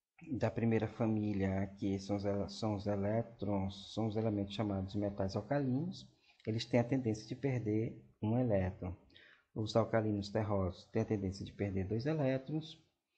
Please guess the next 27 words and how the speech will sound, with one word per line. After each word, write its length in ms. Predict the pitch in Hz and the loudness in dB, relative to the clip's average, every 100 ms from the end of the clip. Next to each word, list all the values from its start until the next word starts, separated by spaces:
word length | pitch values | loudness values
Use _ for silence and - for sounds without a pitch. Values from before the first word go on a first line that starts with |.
| _ _ _ | _ _ _
Esse 200 | 123 113 | 0 2
da 80 | 117 | 2
família 340 | 113 113 110 117 | 2 2 2 0
treze 340 | - 104 98 | 4 2 4
tem 120 | 113 | 0
a 40 | 110 | 0
tendência 380 | 123 110 104 | 0 0 -2
de 60 | - | -6
perder 380 | - 127 113 104 | -2 0 0 0
três 200 | 107 107 | -2 0
elétrons. 720 | 107 101 107 120 170 - - _ _ _ _ - | 0 2 2 0 -4 -10 -14 _ _ _ _ -6
Esse 180 | 107 | -2
aqui 100 | 117 | -2
da 100 | 107 | -2
família 300 | 104 110 107 | -2 -2 -2
quatorze 680 | 104 107 - - 113 98 95 | 0 0 -2 -4 0 0 0
tem 80 | 110 | -4
a 40 | 107 | -2
tendência 400 | 117 98 95 104 | -2 -2 -4 -6
de 60 | |
perder 320 | - 107 107 98 | -4 -2 -2 -2
quatro 240 | 107 - | -4 -2
elétrons. 420 | 143 98 90 - - | 0 0 -4 -10 -4
E 80 | 113 | -2
a 60 | |
partir 300 | - 104 - | 0 -4 -2
daqui, 520 | 117 113 - 120 123 | -2 -4 -2 -2 -2